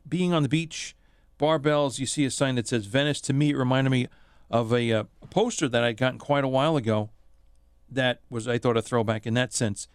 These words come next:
that Joe Jusko did of She-Hulk laying on the beach in front of, uh, Muscle Beach. And, you know, members only, but she's benching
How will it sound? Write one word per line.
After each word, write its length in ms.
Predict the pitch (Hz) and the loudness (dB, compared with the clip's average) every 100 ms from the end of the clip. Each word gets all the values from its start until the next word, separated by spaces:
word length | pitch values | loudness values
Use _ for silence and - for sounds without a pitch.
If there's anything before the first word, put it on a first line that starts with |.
| - _ | -20 _
that 120 | 117 | -10
Joe 180 | - 127 | 0 0
Jusko 460 | 107 123 117 120 107 | 2 2 4 2 2
did 220 | 117 107 | 0 0
of 220 | 127 110 | -2 -2
She-Hulk 540 | - 135 120 113 - - - - | -2 -2 0 0 -2 -20 -20 -14
laying 400 | 120 127 139 123 | -2 0 2 0
on 180 | 127 127 | 0 0
the 60 | 120 | 0
beach 440 | 131 120 - - _ | -2 -4 -10 -12 _
in 140 | 113 | -16
front 280 | 110 139 127 | -4 -2 2
of, 220 | 123 104 | 0 0
uh, 80 | 120 | -2
Muscle 320 | 120 143 131 | 0 0 0
Beach. 480 | 104 110 107 - - _ _ | -2 -4 -4 -14 -16 _ _
And, 120 | - 117 | -12 -8
you 60 | |
know, 100 | 113 | -6
members 400 | 107 131 123 110 | 0 0 0 0
only, 240 | 156 160 139 | 2 2 0
but 200 | 110 104 | -2 -4
she's 240 | 123 113 | -10 -12
benching 540 | 101 123 117 120 110 | -2 -2 -2 -8 -8